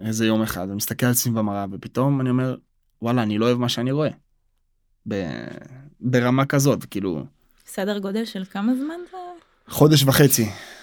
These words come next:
Speaker 1: חודש
Speaker 2: וואלה.
Speaker 1: וחצי שהגוף פיצה על הרבה מאוד, אה, דברים, על הרבה מאוד, אה, הורדות כאלה ואחרות, ועל תקופה מאוד קשה של אימונים ושל, אה,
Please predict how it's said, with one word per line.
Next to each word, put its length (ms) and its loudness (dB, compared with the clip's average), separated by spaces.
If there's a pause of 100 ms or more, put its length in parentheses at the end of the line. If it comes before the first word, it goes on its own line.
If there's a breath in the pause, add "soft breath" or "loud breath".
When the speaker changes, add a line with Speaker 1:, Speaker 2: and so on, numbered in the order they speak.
Speaker 1:
חודש 320 2
Speaker 2:
וואלה. 200 2
Speaker 1:
וחצי 180 4
שהגוף 1000 2
פיצה 360 2
על 80 4
הרבה 220 2
מאוד, 280 4
אה, 140 2
דברים, 420 0
על 80 0
הרבה 200 0
מאוד, 280 0
אה, 120 0
הורדות 480 0
כאלה 220 -2
ואחרות, 560 -2
ועל 200 -2
תקופה 400 -4
מאוד 240 0
קשה 280 -2
של 160 -2
אימונים 560 0
ושל, 360 -4
אה, 160 -4